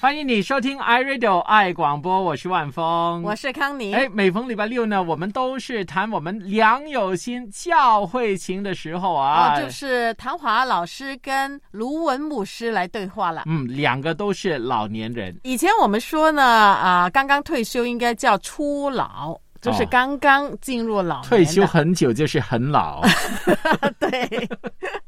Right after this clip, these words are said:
Speaker 2: 啊，反正呢，他们都是在良友电台呢，非常资深的同工。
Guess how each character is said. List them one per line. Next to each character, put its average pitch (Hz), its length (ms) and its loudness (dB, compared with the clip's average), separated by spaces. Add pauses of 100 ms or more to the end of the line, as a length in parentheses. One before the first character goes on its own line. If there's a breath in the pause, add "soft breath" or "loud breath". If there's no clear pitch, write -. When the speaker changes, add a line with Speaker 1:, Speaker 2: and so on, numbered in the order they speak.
(640 loud breath)
Speaker 2:
啊， 254 160 6
反 226 180 4
正 302 200 4
呢， 254 180 6
他 262 160 2
们 254 180 -2
都 254 160 -2
是 247 240 -4
在 208 220 0
良 185 200 0
友 170 60 -6
电 185 220 -6
台 160 220 -10
呢， 160 340 -6
非 233 160 -8
常 170 240 -10
资 202 240 -6
深 202 340 -6
的 160 200 -4
同 147 280 -12
工。 180 240 -4